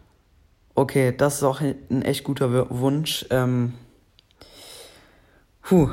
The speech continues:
okay. Ähm, also s-, alles sehr gute Wünsche. Alles, alles, alles sehr, sehr gute Wünsche. Ähm,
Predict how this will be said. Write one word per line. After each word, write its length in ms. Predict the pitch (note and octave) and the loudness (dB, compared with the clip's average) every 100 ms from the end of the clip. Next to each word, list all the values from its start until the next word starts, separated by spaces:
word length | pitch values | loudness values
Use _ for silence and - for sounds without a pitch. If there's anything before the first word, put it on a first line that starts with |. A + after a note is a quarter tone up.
| - | 0
okay. 420 | C3+ - E3 B2+ G#2+ - - | -2 2 4 4 2 -6 2
Ähm, 280 | D#3 D#3+ - | 4 6 6
also 220 | D3 C#3+ | 4 4
s-, 280 | C#3 - - | -2 -2 4
alles 360 | D3+ D3 C3+ | 4 4 2
sehr 100 | C#3+ | 2
gute 260 | C3 B2+ B2 | 0 -2 0
Wünsche. 360 | A#2 A#2 - G3 - - - | 0 -2 -4 -8 -10 -20 0
Alles, 560 | C3 D3+ D3+ D3 - - | 4 6 4 0 -2 2
alles, 340 | B2+ C3 B2 | 2 2 0
alles 640 | - B2 A#2+ - - - | 2 2 2 -4 -8 -2
sehr, 220 | D3+ D3 | 2 4
sehr 120 | C#3+ C3+ | 4 0
gute 240 | C3 B2+ | 0 2
Wünsche. 460 | A#2+ B2 - B2+ C3+ - - - - - - - - - | 2 2 2 0 0 -10 -20 -20 -20 -20 -20 -20 -8 2
Ähm, 800 | C3+ C3+ C3+ C3+ C3 C3 C3 C3+ | 6 6 4 4 4 4 2 0